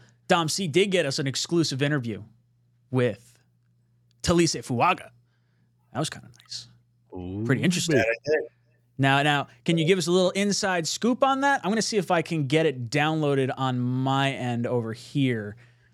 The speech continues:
Speaker 1: Um, but talk to us, t-, uh, both you guys. Give us the, give us the rundown. How did you guys get to Mobile? How did it all kind of, uh, you know, what's it been like?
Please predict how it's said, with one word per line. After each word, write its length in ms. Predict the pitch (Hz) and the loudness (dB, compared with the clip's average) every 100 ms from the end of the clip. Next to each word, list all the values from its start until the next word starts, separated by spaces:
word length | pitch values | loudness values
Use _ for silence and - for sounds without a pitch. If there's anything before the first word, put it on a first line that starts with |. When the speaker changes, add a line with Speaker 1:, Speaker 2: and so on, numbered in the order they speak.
| _ _ _ - | _ _ _ -4
Speaker 1:
Um, 600 | 117 110 107 104 104 117 - - | -2 0 -2 -4 -6 -10 -16 -12
but 160 | - | -4
talk 180 | 135 208 | -2 -2
to 60 | 131 | -2
us, 140 | 120 156 | -6 -2
t-, 100 | 208 | -2
uh, 160 | 208 | -2
both 280 | 185 214 233 | -2 0 0
you 60 | 143 | -2
guys. 200 | 110 - | -4 -2
Give 140 | 180 | 0
us 120 | 190 | 0
the, 360 | 208 196 196 175 | 0 0 0 0
give 120 | 180 | -2
us 80 | 208 | 2
the 80 | 196 | 0
rundown. 380 | 185 214 151 123 | 2 0 -2 0
How 140 | 190 | 0
did 120 | 202 | 0
you 60 | 196 | 0
guys 260 | 190 170 131 | 0 -2 -4
get 360 | 110 180 208 | -2 0 0
to 120 | - | -2
Mobile? 460 | 208 208 202 196 202 | 0 2 2 2 0
How 140 | 160 | 0
did 100 | 165 170 | -2 0
it 60 | |
all 180 | 165 165 | 0 0
kind 280 | 160 160 156 | 0 0 0
of, 180 | 139 - - _ _ _ - | -2 -6 -20 _ _ _ -4
uh, 300 | 127 127 127 | 0 0 -2
you 140 | 127 | -4
know, 160 | 120 104 - _ | -6 -6 -12 _
what's 160 | 196 196 | 0 0
it 60 | 185 | 0
been 140 | 214 | -4
like? 260 | 120 - | -6 -16